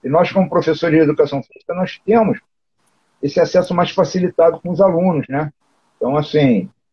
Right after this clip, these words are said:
você desenvolve e-, esse trabalho muito legal, muito bacana. Tenho certeza que diversas crianças aí que passaram aí por, por você.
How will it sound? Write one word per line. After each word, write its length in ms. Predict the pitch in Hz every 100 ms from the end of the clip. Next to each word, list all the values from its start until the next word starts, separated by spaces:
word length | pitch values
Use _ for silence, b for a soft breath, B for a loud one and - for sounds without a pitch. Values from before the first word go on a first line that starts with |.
| _ _ _ -
você 300 | 104 - 143
desenvolve 580 | 139 151 117 135 139
e-, 440 | 143 135 123 123 123
esse 220 | 123 131
trabalho 440 | - 110 143 143
muito 420 | 123 143 196 202 185
legal, 440 | 151 104 135 147
muito 240 | 147 151
bacana. 720 | 147 127 - 120 143 147 123 -
Tenho 160 | 135
certeza 520 | - 127 - 139 143
que 380 | 139 139 120 95 _ _ _ _ _
diversas 680 | 110 104 151 165 - 156 -
crianças 600 | 156 135 139 151 139 123
aí 180 | 127
que 120 | 143 143
passaram 560 | 131 113 - 135 127
aí 140 | 120 135
por, 400 | 127 113 95 90
por 180 | - 123
você. 560 | 107 95 - 131 156